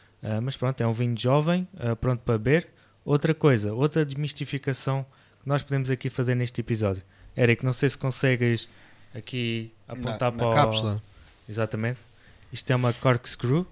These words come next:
Speaker 1: Ah, muita gente às vezes pode pensar que isto é um vinho de má qualidade, mas não tem nada a ver. A única coisa que quer dizer é que é um vinho pronto para consumir. Ah, mas o produto que está no interior da garrafa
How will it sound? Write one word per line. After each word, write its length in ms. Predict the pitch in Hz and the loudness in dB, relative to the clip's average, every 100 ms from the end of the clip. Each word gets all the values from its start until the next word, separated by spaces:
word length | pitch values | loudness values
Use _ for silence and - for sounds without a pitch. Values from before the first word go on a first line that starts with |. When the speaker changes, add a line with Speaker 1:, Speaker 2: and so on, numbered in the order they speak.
| - - - - - - _ - _ | -16 -20 -20 -20 -20 -20 _ -20 _
Speaker 1:
Ah, 360 | - 110 113 110 | -6 -4 -2 -2
muita 400 | 113 120 127 135 | -4 -6 -2 0
gente 340 | 127 135 123 131 123 123 123 | 0 -2 -2 -2 0 -2 -4
às 200 | 120 117 | -6 -2
vezes 200 | 135 120 | -2 -2
pode 220 | - 127 | -2 -2
pensar 380 | - 131 - 127 | -2 -4 0 -2
que 120 | - | -2
isto 160 | 123 127 | -6 -2
é 60 | |
um 60 | 123 | -2
vinho 160 | 120 120 | -2 -2
de 60 | |
má 120 | 120 | -2
qualidade, 500 | 113 120 113 117 139 139 | -2 -2 0 0 -2 -2
mas 140 | 123 | -4
não 100 | 117 | -4
tem 140 | 110 123 | -4 -4
nada 220 | 131 131 | 0 -2
a 40 | |
ver. 240 | 110 98 92 _ _ _ _ _ | 0 -2 -4 _ _ _ _ _
A 80 | 110 | -4
única 320 | 110 123 131 | -2 -2 -4
coisa 300 | 123 131 131 | -4 -4 -4
que 60 | 127 | -2
quer 100 | 139 | -2
dizer 320 | 139 135 151 | -2 -2 0
é 80 | 151 | 0
que 100 | 143 | -2
é 20 | 143 | -4
um 80 | |
vinho 220 | 135 147 143 | -4 -6 -6
pronto 260 | 147 147 | -4 -4
para 120 | 143 143 | -4 -6
consumir. 560 | 151 147 147 123 107 _ _ _ _ _ | -4 -6 -2 -2 -4 _ _ _ _ _
Ah, 280 | - 104 104 | -6 -2 -2
mas 200 | 104 107 | -2 -4
o 80 | 110 | -4
produto 640 | 107 120 117 131 - - - | -2 -2 0 -2 -4 -18 -20
que 60 | - | -18
está 380 | - 131 123 123 | -6 -2 0 -2
no 140 | 120 | -4
interior 260 | 127 139 135 | -4 -2 -2
da 80 | 127 | -4
garrafa 500 | - 143 139 143 | -4 -4 -4 -10